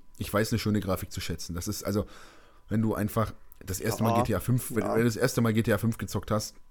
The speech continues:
Speaker 1: und einfach auf dem Mount, wie hieß der, Tilliard oder Killiard oder so, der hat so einen komischen Namen, Mount irgendwas. Ist
Speaker 2: Da
Speaker 1: ja auch
Speaker 2: bin
Speaker 1: egal.
Speaker 2: ich raus, da hab ich so wenig
Speaker 1: Äh,
Speaker 2: G T A gespielt.
Speaker 1: Egal. Wenn du da das erste Mal oben standest eben und einfach auf, ähm,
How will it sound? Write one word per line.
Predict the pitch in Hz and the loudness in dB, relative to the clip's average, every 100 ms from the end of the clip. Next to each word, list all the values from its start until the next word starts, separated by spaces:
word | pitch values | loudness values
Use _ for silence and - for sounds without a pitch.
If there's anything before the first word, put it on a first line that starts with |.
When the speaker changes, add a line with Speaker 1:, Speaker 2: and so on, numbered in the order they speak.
| - - | -20 -8
Speaker 1:
und | 113 | -4
einfach | 104 117 - | 0 -2 0
auf | 104 | 0
dem | 107 101 101 | 2 0 0
Mount, | 110 107 110 113 - - - - - | 2 4 6 4 -2 -16 -20 -20 -14
wie | 104 113 | -4 -2
hieß | 127 | 0
der, | 127 110 | -2 2
Tilliard | 117 127 147 143 | 2 2 2 0
oder | 107 | -2
Killiard | 104 131 147 143 127 | 0 0 0 0 0
oder | 120 | 0
so, | 120 123 | 2 0
der | 104 | 0
hat | - | -2
so | |
einen | 98 | -2
komischen | 107 104 101 | -2 -2 -2
Namen, | 104 117 | -2 0
Mount | 104 92 - - - - - - | 2 0 -4 -14 -20 -20 -10 -2
irgendwas. | 110 120 123 | 0 0 -2
Ist | - 110 | 2 4
Speaker 2:
Da | |
Speaker 1:
ja | |
auch | 131 | 4
Speaker 2:
bin | 123 | 4
Speaker 1:
egal. | 120 | 2
Speaker 2:
ich | |
raus, | 113 113 - - | 2 0 -4 4
da | 120 | 6
hab | 123 | 6
ich | 127 | 0
so | 123 | 0
wenig | 120 120 | -2 0
Speaker 1:
Äh, | 98 92 - | -2 -2 -6
Speaker 2:
G | 131 123 | -6 -4
T | 113 | -2
A | |
gespielt. | 113 - 123 - - - - - - - 113 | -4 -4 -6 -6 -14 -20 -20 -20 -20 -6 -2
Speaker 1:
Egal. | 92 90 - - - | 0 0 -2 -12 -2
Wenn | 104 | 2
du | |
da | 104 | 4
das | 104 | 4
erste | 107 123 117 | 2 2 4
Mal | |
oben | 107 139 135 | 4 4 4
standest | - 110 117 - | 0 0 0 0
eben | 104 110 117 - | 0 2 0 -2
und | 107 | -2
einfach | 87 110 - | 0 -2 0
auf, | 107 - - | 0 0 -2
ähm, | 104 101 101 | 0 2 0